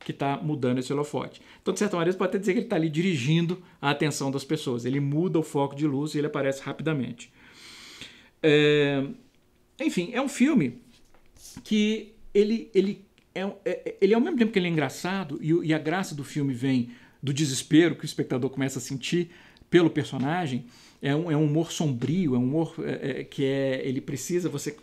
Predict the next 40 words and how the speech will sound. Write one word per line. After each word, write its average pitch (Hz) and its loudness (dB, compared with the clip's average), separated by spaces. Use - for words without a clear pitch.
se - -6
acostumar 151 -4
pra - -6
você 123 -8
rir, 170 -4
mas 254 0
ao 277 -2
mesmo 247 4
tempo 233 0
ele 269 -4
é - 2
um 233 0
filme 269 0
muito 240 4
angustiante, 208 -2
porque 160 -6
é 214 2
isso, 220 2
ele 131 -2
parece 160 -2
um 214 0
pesadelo. 214 0
É - -6
um 156 -2
pesadelo 190 0
que - -6
não 240 2
acaba, 170 0
o - -4
cara 185 -6
só 220 -6
quer 180 -4
ir 180 -2
pra 180 -6
casa 175 -4
e, 175 -6
e, 180 -8
e 180 -4
não 180 -4
consegue. 180 -2